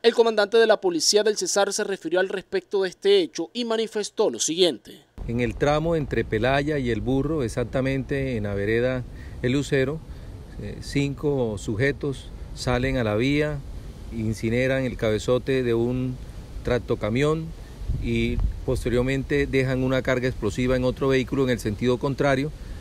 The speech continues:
Speaker 2: En el momento que nuestra policía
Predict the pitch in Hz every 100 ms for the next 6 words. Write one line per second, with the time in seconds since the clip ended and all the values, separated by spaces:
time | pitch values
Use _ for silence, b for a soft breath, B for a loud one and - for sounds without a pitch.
0 | B B - 117 113 117 117 143 156 175
1 | 165 175 156 - 123 113 110 - 113 107
2 | - 113 107 95 139 147 143 110